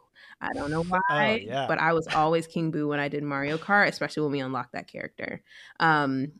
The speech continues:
Speaker 1: and then I think the last Mario game I ever played was Super Mario Galaxy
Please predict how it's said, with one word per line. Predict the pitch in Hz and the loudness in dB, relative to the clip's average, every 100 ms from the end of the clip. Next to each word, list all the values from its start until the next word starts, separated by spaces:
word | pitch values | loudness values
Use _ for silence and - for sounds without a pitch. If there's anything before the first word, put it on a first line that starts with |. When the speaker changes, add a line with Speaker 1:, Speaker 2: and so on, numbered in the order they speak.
| _ | _
Speaker 1:
and | 180 180 202 | 0 4 8
then | 262 269 | 8 8
I | 226 | 6
think | - 233 | 4 2
the | 202 175 | 2 2
last | 165 170 165 170 175 170 - - | 2 0 2 2 0 -4 -8 -6
Mario | 175 160 156 151 | -2 0 2 0
game | 147 143 143 | -2 -4 -4
I | 143 | -4
ever | 147 151 | -4 -4
played | 143 - 135 143 165 | -6 -6 -4 -2 -2
was | 160 151 | -2 -6
Super | - 151 151 | -6 -6 -6
Mario | 143 143 143 143 | -4 -4 -2 -4
Galaxy | 147 139 139 180 190 - 233 233 | -6 -6 -2 -2 -2 -2 0 0